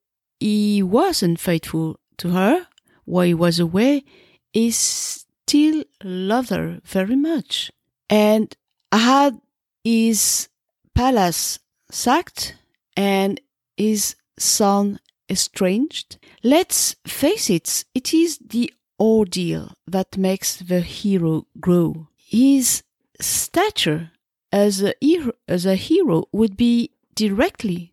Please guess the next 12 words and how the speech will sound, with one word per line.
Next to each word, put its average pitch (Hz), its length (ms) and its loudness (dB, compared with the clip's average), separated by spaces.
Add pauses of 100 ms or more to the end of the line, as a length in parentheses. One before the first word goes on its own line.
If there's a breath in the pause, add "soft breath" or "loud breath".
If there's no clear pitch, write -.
(140)
correlated 202 800 -2
to 190 100 -4
the 185 120 0
time 226 440 0 (300 soft breath)
he 254 420 0 (240 loud breath)
or 190 160 0
she 339 480 0 (360 loud breath)
would 214 180 4
have 214 260 4
to 208 120 -4
spend 240 760 0 (100)
right 202 560 -2